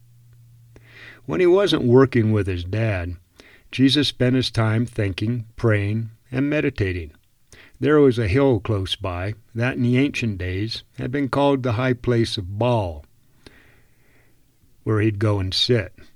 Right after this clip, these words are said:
In Jesus' time, it was known as the Hill of Simeon, after a holy man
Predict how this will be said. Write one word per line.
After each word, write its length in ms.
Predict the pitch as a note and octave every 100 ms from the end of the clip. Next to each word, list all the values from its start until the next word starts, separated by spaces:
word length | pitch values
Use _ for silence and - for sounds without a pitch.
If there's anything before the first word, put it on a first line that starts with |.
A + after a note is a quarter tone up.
| - - - - - _ -
In 200 | A2 G#2+
Jesus' 640 | C3+ F3 C#3 F#2+ G#2+ -
time, 480 | - F#2+ F#2 A#2+ B2+ _ - -
it 160 | C#3+
was 200 | F3 C#3
known 280 | C3+ C#3 C#3
as 200 | C3 A#2+
the 120 | A#2+
Hill 280 | G2 A#2+ B2
of 120 | A2+
Simeon, 580 | - D3 C#3 A2 E2+ D2+ - _ _ _ _ _ -
after 340 | G#2+ - A2
a 80 | A2
holy 400 | - C#3 C#3 A2
man 460 | F#2 F2 F2 A2